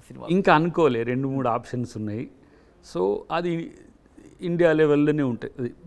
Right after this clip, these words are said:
Speaker 1: ఓకే.
Speaker 2: పాన్
Speaker 1: ఏమనుకుంటున్నారు?
Speaker 2: ఇండియా
Speaker 1: ఏ
Speaker 2: సబ్జెక్ట్.
Speaker 1: మూవీ, పేర్లు ఏమనుకుంటున్నారు ప్రస్తుతానికి?
Speaker 2: ఇక అది మళ్ళీ మా డైరెక్టర్ ఏమంటాడో <laughs> ఇప్పుడు నేను మీతో చెప్తే.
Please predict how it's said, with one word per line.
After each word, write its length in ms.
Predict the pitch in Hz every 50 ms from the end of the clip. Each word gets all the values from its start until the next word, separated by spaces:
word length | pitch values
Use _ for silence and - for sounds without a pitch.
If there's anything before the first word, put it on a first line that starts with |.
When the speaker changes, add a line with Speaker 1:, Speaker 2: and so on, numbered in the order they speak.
| - - 113
Speaker 1:
ఓకే. 160 | - - - - -
Speaker 2:
పాన్ 100 | 147 151
Speaker 1:
ఏమనుకుంటున్నారు? 340 | 170 190 233 240 208 175
Speaker 2:
ఇండియా 180 | 185 170 196 190
Speaker 1:
ఏ 40 | 185
Speaker 2:
సబ్జెక్ట్. 460 | - 147 151 151 160 175 190 196 190
Speaker 1:
మూవీ, 260 | 185 175 160 117 131
పేర్లు 360 | - - - 147 156 151 156
ఏమనుకుంటున్నారు 580 | 156 151 139 123 110 110 110 101 87 - 98 90
ప్రస్తుతానికి? 640 | - 107 98 - - - 110 98 95 87 - 95 92 _ _ _ _ _ _ _ _ _ _ _ _ _ _ _ _ -
Speaker 2:
ఇక 120 | 170 170
అది 140 | 175 170 160
మళ్ళీ 220 | 160 160 160 156
మా 120 | 151 147 143
డైరెక్టర్ 440 | 139 143 143 143 143 135 - 135
ఏమంటాడో 460 | 135 131 131 131 127 117 127 127 117 120
<laughs> 340 | - - 784 - - -
ఇప్పుడు 240 | 233 240 190 214 185
నేను 200 | 185 - - 190
మీతో 300 | 180 185 185 - 180 180
చెప్తే. 400 | 165 160 156 156 - - 135 -